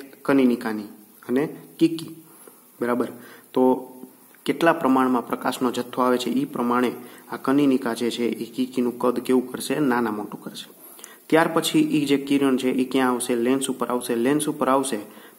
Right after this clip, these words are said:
બરાબર? તો એ વસ્તુ જેટલા અંતરે છે, એ પ્રમાણે આ ciliary સ્નાયુઓ શું, શું કરશે? આ જે નેત્રમણી છે, lens જેવી રચના એટલે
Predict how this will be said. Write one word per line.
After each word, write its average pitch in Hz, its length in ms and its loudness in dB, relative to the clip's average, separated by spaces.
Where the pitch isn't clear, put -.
બરાબર? 123 240 0
તો - 380 -4
એ - 20 6
વસ્તુ 127 460 0
જેટલા 131 420 0
અંતરે 127 320 0
છે, 127 120 0
એ - 180 2
પ્રમાણે 127 480 2
આ - 140 -10
ciliary 156 500 2
સ્નાયુઓ 123 500 0
શું, 123 240 -2
શું 143 180 -4
કરશે? 120 340 -2
આ - 260 -8
જે 123 280 0
નેત્રમણી 131 680 4
છે, 117 160 -4
lens 123 300 0
જેવી 127 280 4
રચના 120 400 -2
એટલે 143 300 -2